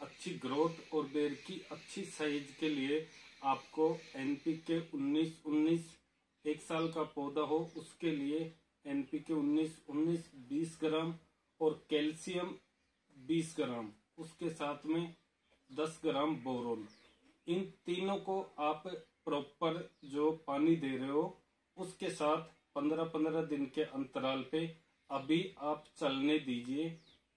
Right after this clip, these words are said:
दो से तीन महीने के लिए, ताकि पौधे की ग्रोथ भी अच्छी बनी रहेगी और जो प्रोडक्शन होगा उसकी क्वालिटी भी बहुत ही अच्छी होगी। जो किसान शिव शंकर कृषि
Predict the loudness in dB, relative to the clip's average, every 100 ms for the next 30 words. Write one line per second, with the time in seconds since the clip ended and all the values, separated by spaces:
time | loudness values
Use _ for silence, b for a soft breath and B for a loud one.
0 | _ -2 -2 -2 -4 0 2 4 4 2
1 | 0 -4 -4 0 -2 -4 -10 _ _ -6
2 | -2 -2 0 0 2 0 0 -4 -4 0
3 | 2 0 -2 -4 -6 -12 -10 -4 0 4
4 | 4 6 6 4 2 0 0 -8 _ _
5 | 4 4 2 0 -2 -2 0 2 0 0
6 | 2 2 2 0 -2 -4 -12 -12 -14 -2
7 | 2 2 2 0 0 2 -2 -2 -4 4
8 | 4 4 -2 -6 -2 -2 -2 -8 -8 -10
9 | 0 2 2 0 -4 -6 -10 _ _ _
10 | _ -2 0 0 -4 0 0 0 -2 -4
11 | -2 -2 -2 -4 -4 -6 -6